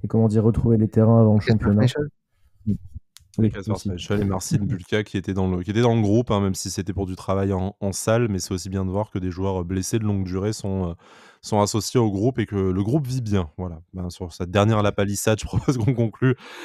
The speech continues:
Speaker 3: euh, qu'on conclue l'émission. Merci beaucoup de nous avoir, euh, bah, écoutés encore une fois. Vous nous retrouvez sur toutes les plateformes, euh, audio, hein, euh, que ce soit, euh,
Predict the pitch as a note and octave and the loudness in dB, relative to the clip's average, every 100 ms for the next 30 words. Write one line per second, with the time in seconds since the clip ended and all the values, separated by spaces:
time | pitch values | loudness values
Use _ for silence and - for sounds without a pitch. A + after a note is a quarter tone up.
0 | - - G2 G2 - G#2 A#2 G#2+ C#3 B2 | -16 0 2 2 -2 -4 -4 2 4 4
1 | A#2+ A#2 - D3 C#3 A#2+ - C3+ B2+ D3+ | 4 0 0 2 2 0 -2 -4 -2 0
2 | C#3 C3+ A#2+ A#2 B2 B2 A2 G#2 G2+ G2 | 0 2 2 2 2 4 2 2 2 0
3 | G2 F#2+ F2 F#2 - F#2+ D3 D#4 F#3+ A#2+ | -2 -2 -2 -4 -6 -4 -2 0 -2 0
4 | G2+ G2 F2+ A#2+ C3+ G2+ F2 - G2+ - | 0 0 0 -2 0 0 -2 -4 -6 -6
5 | - F#2+ F#2+ F#2 - F#2+ F#2+ F2+ F#2 E2+ | -8 -6 -4 -4 -4 0 0 0 -2 -2
6 | G2+ A#2 G#2 A2+ F2 E2+ E2+ - - G2 | 0 2 2 0 -2 -6 -8 -16 -8 -6
7 | G2 | -4